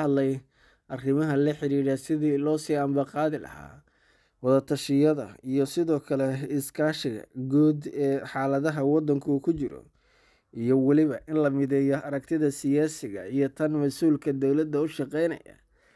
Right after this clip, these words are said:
si loo helo Soomaaliya cusub oo leh nidaam wax wada lahaansho iyo sidoo kale is aragti wadaag,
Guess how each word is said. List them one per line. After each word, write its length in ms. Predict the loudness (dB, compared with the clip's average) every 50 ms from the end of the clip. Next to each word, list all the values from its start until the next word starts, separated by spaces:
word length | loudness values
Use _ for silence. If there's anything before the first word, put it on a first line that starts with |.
| _ _ _
si 200 | -14 -2 0 2
loo 220 | 4 4 4 2
helo 320 | 2 -2 -4 -6 -6 -8 -12
Soomaaliya 600 | -8 -4 -2 0 2 2 2 2 2 2 2 0
cusub 420 | -2 -6 -4 -2 0 0 0 -2 -6 _ _ _ _ _ _ _ _ -6 0
oo 340 | 2 4 4 4 4 2 0
leh 240 | 0 -2 -2 -4 -8 -10 -8
nidaam 600 | -4 -2 0 0 0 0 0 0 -2 -4 -6 -8 -8
wax 260 | -4 -4 -4 -4 -2
wada 220 | -2 -2 0 2 0
lahaansho 560 | 0 0 -2 -4 -6 -6 -6 -6 -4 -2 -2
iyo 180 | 0 -2 -4
sidoo 360 | -2 -2 -2 0 2 0 0 0
kale 420 | -2 -2 0 2 2 2 0 -2
is 180 | -4 -8 -6 -6
aragti 360 | -4 -4 -6 -6 -8 -8 -2
wadaag, 400 | -2 0 0 0 0 -2 -2